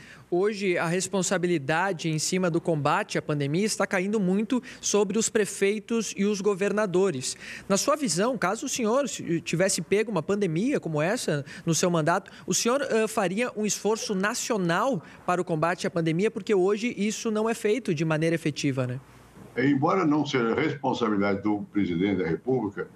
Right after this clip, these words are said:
Speaker 2: e ele tenha delegado, talvez tenha delegado demais, falta uma palavra de orientação, de solidariedade. É necessário. A palavra do presidente e de quem tem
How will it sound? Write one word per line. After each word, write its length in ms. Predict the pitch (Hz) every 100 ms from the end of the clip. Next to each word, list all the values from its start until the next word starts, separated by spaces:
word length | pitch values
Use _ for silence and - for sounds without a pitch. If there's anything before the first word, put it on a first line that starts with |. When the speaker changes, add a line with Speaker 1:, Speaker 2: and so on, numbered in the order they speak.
| - - 107
Speaker 2:
e 260 | 110 117 101
ele 200 | 107 104
tenha 220 | 120 107
delegado, 720 | 98 104 98 92 110 - - - - -
talvez 300 | 143 160 143
tenha 140 | 170
delegado 420 | 156 143 127 143
demais, 400 | 139 110 117 113
falta 300 | - 170 175
uma 160 | 180 165
palavra 500 | 143 117 139 143 139
de 260 | 131 131 110 - 123
orientação, 880 | 131 139 135 127 117 - 113 95 - - - -
de 60 | 101
solidariedade. 1040 | - 143 120 120 104 107 113 92 - 78 - - -
É 100 | 147
necessário. 800 | 165 175 175 151 131 127 120 - - - -
A 80 | -
palavra 400 | - 147 175 165
do 100 | 131
presidente 760 | 135 104 95 110 120 - 80 - - -
e 60 |
de 100 | 123
quem 220 | 131 123
tem 400 | - 120 95 80